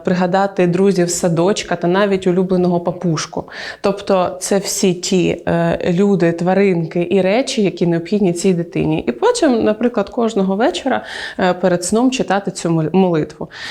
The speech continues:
Для себе ви можете зробити все, е, таке ж саме. Друга літера, літера A, е, affects, е, тобто це емоції. Е, нам необхідно проживати емоції. Емоції,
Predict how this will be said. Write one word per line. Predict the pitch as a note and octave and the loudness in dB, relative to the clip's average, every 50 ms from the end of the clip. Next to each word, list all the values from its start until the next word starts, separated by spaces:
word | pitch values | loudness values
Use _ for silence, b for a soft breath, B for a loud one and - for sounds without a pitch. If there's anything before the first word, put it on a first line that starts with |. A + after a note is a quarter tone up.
| B B | B B
Для | - F3+ G3 | -2 -2 0
себе | G3 - C4+ C#4+ D#4+ | 0 2 2 2 2
ви | D#4 D#4 | 2 4
можете | C4 B3+ B3 B3 - - G#3 | 4 4 2 0 -2 -6 -4
зробити | - G#3 G#3 F#3+ G#3 G#3+ - F#3+ | -2 0 0 0 0 0 0 0
все, | F#3+ - - F#3+ - - - - - | -2 0 -2 -4 -6 -6 -14 -6 -4
е, | - F#3 F#3 F3+ F3+ F3 F3+ | -2 0 0 2 0 0 -2
таке | F3 - - F#3+ F#3 - F#3+ | -4 -4 -4 -4 -2 -2 -2
ж | F#3 - | -2 -2
саме. | - - F#3+ F3+ E3 D#3 D#3 | -2 0 0 2 2 2 2
Друга | G3 F#3 G#3+ A#3 G3+ G3+ G3+ G3 | 2 2 2 2 2 2 2 2
літера, | G#3 B3+ D#4 - A3+ A3 G#3 G3 | 2 0 0 0 0 2 2 2
літера | F#3+ F#3+ G#3 G3+ G3+ - F3+ E3 E3+ F3 - - - | 2 2 2 0 0 0 0 0 0 0 -2 -4 -4
A, | G#3+ G#3+ A#3 C4 C#4+ D4+ C#4 | -2 0 0 2 2 2 0
е, | C4+ - - F3+ F3+ - - - | 0 0 0 0 0 0 0 0
affects, | - - - - G#3 A#3 - - - - - - - - - | -2 -2 0 -2 -2 -2 -4 -8 -8 -8 -6 -4 -2 0 0
е, | E3+ E3+ | -2 -2
тобто | - F3+ - - F3 | -4 -6 -2 -2 -4
це | E3 - - F3 E3+ | -2 0 0 0 2
емоції. | E3 D#3+ D3+ D#3 D#3+ - - - - - - - B B B B B B - | 2 2 0 0 -2 -4 -6 -8 -8 -8 -8 -10 B B B B B B -6
Е, | E3+ D#3+ D#3+ - - - | -6 -4 -4 -6 -6 0
нам | F3+ F3+ F#3+ G3+ A#3 C#4 C4+ - | 2 2 4 4 4 2 2 2
необхідно | F#3+ F#3+ E3+ E3+ E3+ - - G#3 G#3+ G#3 | 2 2 2 0 -2 -2 -2 0 0 0
проживати | G3 - - D#3+ D3+ D#3+ D#3+ E3+ F3+ F3+ - E3 | 0 -2 -4 -4 -2 -2 -2 -2 -4 -4 -4 -4
емоції. | E3 D#3+ D#3+ D#3+ D#3+ D#3 - - - E3 - A3 - - | -2 0 0 -2 -2 -4 -6 -8 -8 -8 -8 -8 -4 0
Емоції, | F3 E3+ F3+ G#3 C4 C#4+ C4+ - - B3 A#3 A3+ A3+ G#3+ | 2 2 4 4 2 0 0 0 0 2 2 4 2 0